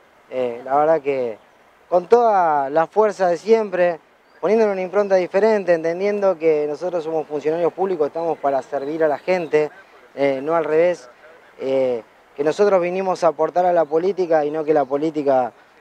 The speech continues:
nos aporte a nosotros. Bueno, es una lógica, eh, diferente a la que se venía planteando, la gente nos ha elegido para eso, ha elegido modificar diferentes, eh, gobiernos hegemónicos que se venían planteando en toda la provincia de Buenos Aires,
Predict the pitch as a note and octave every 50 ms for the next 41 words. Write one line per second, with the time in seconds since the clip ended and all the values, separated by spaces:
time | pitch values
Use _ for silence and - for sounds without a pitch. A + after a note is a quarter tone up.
0 | - - B2+ B2 C#3+ C#3 C#3 D#3+ D#3 D3 D3+ C#3+ C#3 B2+ E3+ F3 D#3 B2+ C3 C3
1 | C3 C3 C#3+ D#3 D#3 D3 C#3 - - E3 D#3 D3+ D3 C#3+ D3+ D#3+ D3+ - D3+ -
2 | C3+ B2+ A#2+ A2+ G#2+ - - - - - _ _ _ - - A#2+ B2 A#2+ A#2 A#2
3 | B2 C3+ A#2+ - C3 C#3 D3+ D3+ C#3 D3 C#3 C3 B2 A#2+ - C#3 C#3 C#3 D3+ D3+
4 | C3+ C#3 C3+ C3+ C#3 E3+ F3 E3 D3+ C#3 C3+ B2+ A#2+ - D#3+ D#3 D3 C#3 C3+ C3+
5 | C3+ B2+ - - D3 C#3+ B2+ C3 C3 C3 C#3+ D#3+ E3 - - D3+ C3+ B2 - -
6 | - _ _ _ _ _ - C3+ D3+ D#3+ D#3+ D3 - - F3+ F#3 F#3 F3 E3 D#3
7 | D3 B2 - _ _ _ _ _ _ _ _ C3 C#3 D3 D3+ D3 C#3+ D3 D3 B2
8 | F3 F#3 F#3+ F#3 F3 E3 D3 C3 B2 C3 C3 A#2+ - D#3 D#3 D#3+ E3 D3 C#3+ D3
9 | C#3 C3+ C3 A#2+ G#2+ - - _ _ _ - - - - B2+ B2+ C3+ D3 D#3 F3
10 | F#3+ F#3 F3 - - D3+ - D#3 D#3 D#3+ F3+ F#3+ F#3 E3+ D3+ D3 C#3+ C3+ - D3
11 | C#3+ D3 E3 D#3+ D#3 C#3+ D3 D3 D3+ C#3+ F3 F3+ F#3 F3 D#3 C#3+ C#3+ D#3 D3 C#3+
12 | B2+ C3+ C#3+ D3 D#3 C#3+ - D#3 D3 D3 D3+ D3+ D3 C#3 - F#3+ F#3+ G3 F#3 F#3+
13 | F#3+ F#3+ E3